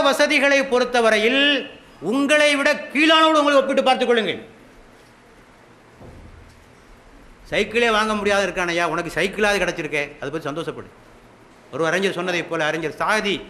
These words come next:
அவர்கள் சொன்னதை போல, "நான் செருப்பில்லையே என்று கவலைப்பட்டேன், கால் இல்லாதவனை பார்க்கின்ற வரை" என்று சொன்னார். அவனுக்கு காலே இல்லை, உனக்கு செருப்பு தானே இல்லை.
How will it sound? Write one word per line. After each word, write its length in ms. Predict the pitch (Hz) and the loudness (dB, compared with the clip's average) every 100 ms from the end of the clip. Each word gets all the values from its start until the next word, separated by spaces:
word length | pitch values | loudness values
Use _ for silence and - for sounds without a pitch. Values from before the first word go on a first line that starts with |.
| - - | -14 -8
அவர்கள் 260 | 160 165 165 | -6 -6 -6
சொன்னதை 260 | 180 170 165 | -6 -6 -4
போல, 120 | 185 196 135 - - - - | -2 -2 -4 -8 -20 -20 -6
"நான் 160 | 160 170 - | -2 -2 0
செருப்பில்லையே 600 | 254 285 269 262 254 240 | 0 0 -2 2 2 2
என்று 140 | 220 202 | 2 -2
கவலைப்பட்டேன், 640 | 202 208 202 196 - 190 156 - - | -2 -2 -2 -2 0 0 -2 -8 -2
கால் 220 | 208 294 285 | 2 2 2
இல்லாதவனை 440 | 262 262 240 226 | 2 2 2 0
பார்க்கின்ற 420 | 208 202 196 180 | 0 -2 -2 -4
வரை" 180 | 165 156 143 | -2 -2 -4
என்று 120 | 131 | -8
சொன்னார். 220 | 120 85 - - - - | -12 -16 -20 -20 -20 -4
அவனுக்கு 240 | 180 240 - | 0 0 0
காலே 260 | 269 294 311 285 | 2 4 4 2
இல்லை, 160 | 254 196 - - | 2 -2 -2 0
உனக்கு 240 | 247 208 | 0 2
செருப்பு 220 | 247 285 | 2 2
தானே 160 | 285 262 | 2 0
இல்லை. 120 | 196 | -2